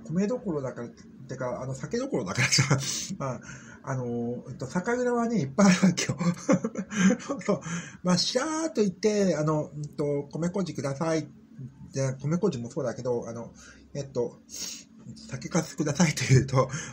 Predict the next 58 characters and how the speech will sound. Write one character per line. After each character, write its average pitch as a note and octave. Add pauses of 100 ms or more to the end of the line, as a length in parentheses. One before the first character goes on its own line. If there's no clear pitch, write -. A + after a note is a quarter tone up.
ま B2+
あ、 B2+
も A#2+
ら C#3+
え D#3
る D#3+
と F3+
こ F3+
ろ D3+
も A2
い G#2
っ -
ぱ C3+
い -
あ B2+
る B2
ん -
だ F#2+
け -
ど、 C3+ (380)
う A#2
ん。 A2 (100)
ま B2+
あ、 -
あ A#2
の、 A2 (280)
ス F#3
ー F3
パ C#3+
ー -
に A#2
行 B2
っ -
て D3+
も B2+
い G2+
っ F#2+
ぱ -
い G2+
売 -
っ -
て A2
る。 F#2+ (300)
う C3+
ん。 A2+ (120)
地 B2
元 F3+
の G#3+
お -
酒 C3
の A#2+
酒 -
粕 -
が G#2
売 -
っ -
て -
る。 -